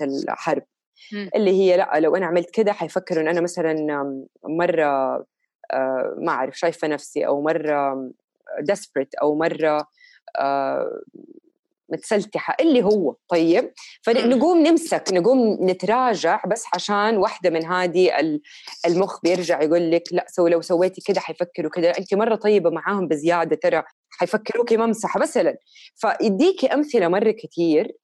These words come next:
Speaker 1: آم، فلما بدأت الاستقراء وبدأت أقرأ الآيات، عملت إيش أول شيء؟ آه، طبعا البروسس ه-، يعني لما صار في فلاش كاردز مرة ساعدتني إنه أنا،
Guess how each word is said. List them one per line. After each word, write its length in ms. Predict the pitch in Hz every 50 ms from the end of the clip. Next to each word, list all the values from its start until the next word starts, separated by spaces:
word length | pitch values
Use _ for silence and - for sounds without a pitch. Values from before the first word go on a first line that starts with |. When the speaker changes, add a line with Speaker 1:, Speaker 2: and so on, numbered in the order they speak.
| _ - -
Speaker 1:
آم، 500 | 143 147 147 143 143 143 143 139 131 - _ _ _ _ -
فلما 280 | 233 254 311 359 370 330
بدأت 400 | 269 208 - 202 214 - - 185
الاستقراء 580 | 165 156 - - - - - - 185 - -
وبدأت 340 | 160 151 160 - - - -
أقرأ 280 | - - - 170 - 139
الآيات، 480 | 139 139 147 147 147 165 196 - -
عملت 260 | - 190 220 226 226
إيش 180 | - - 214 -
أول 300 | - 208 202 190 170 151
شيء؟ 320 | - - 156 147 151 165 - _ _ - - - - - _ _ -
آه، 400 | 143 156 156 151 143 139 139 139
طبعا 260 | 143 - 220 208 208
البروسس 640 | 208 196 175 190 - 226 262 254 254 214 190 - -
ه-، 120 | 175 - -
يعني 480 | - 139 139 147 147 147 147 139 - - _ _ _ _ _ _
لما 300 | - 190 226 269 262 226
صار 280 | 202 - 208 202 196 170
في 160 | - - 165
فلاش 340 | - - 180 185 185 180 -
كاردز 340 | - - 170 160 160 160 165
مرة 200 | 202 233 247 240
ساعدتني 680 | 233 - 190 165 151 156 170 208 214 - - 233 226
إنه 200 | 202 180 160 143
أنا، 260 | 175 196 202 220 254